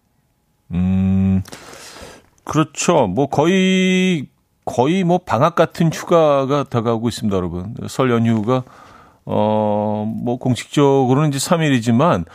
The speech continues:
사 일 노는 회사들도 굉장히 많다는 뭐 오늘 뉴스를 봤어요. 예. 어, 다음 주가,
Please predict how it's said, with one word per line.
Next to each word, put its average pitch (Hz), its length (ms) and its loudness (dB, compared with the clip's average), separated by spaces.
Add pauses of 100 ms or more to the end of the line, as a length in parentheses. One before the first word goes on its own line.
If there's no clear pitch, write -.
(180)
사 - 340 -2
일 226 200 2
노는 160 380 4
회사들도 139 460 2
굉장히 127 340 2
많다는 98 720 0
뭐 98 320 -8
오늘 98 220 -2
뉴스를 87 460 -6
봤어요. 85 580 -4
예. 85 40 -2 (1600)
어, 98 160 -2
다음 104 220 2
주가, 101 1500 0